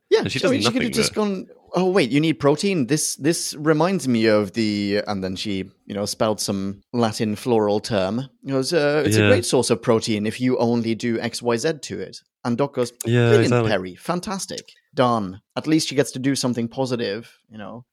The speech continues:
Speaker 2: You get the Retro Rewrite Medal Award.
Speaker 1: Oh, thank you.
Speaker 2: Medal Award?
Speaker 1: Da, da, da. <laughs> It, it'll be like the Chewbacca moment. <laughs> Finally gets
Speaker 2: Yes.
Speaker 1: a medal.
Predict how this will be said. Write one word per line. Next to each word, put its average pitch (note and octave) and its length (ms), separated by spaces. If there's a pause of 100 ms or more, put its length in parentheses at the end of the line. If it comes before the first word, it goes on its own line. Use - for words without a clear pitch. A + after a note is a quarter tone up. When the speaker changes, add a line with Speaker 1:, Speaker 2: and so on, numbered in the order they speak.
Speaker 2:
You G#2 260
get - 320
the F2 100
Retro F#2 400
Rewrite F2 360
Medal E2+ 280
Award. E2 400 (240)
Speaker 1:
Oh, G#2 180
thank B2+ 360
you. A#2 80
Speaker 2:
Medal G#2 200
Award? B2 280 (160)
Speaker 1:
Da, C#3 80
da, - 160
da. G3+ 580
<laughs> - 100
It, - 140
it'll F3+ 160
be G3 100
like F3 140
the D#3+ 80
Chewbacca B2+ 460
moment. G2 340
<laughs> C#3 840
Finally - 280
gets G2+ 240
Speaker 2:
Yes. C3+ 60
Speaker 1:
a - 20
medal. B2+ 260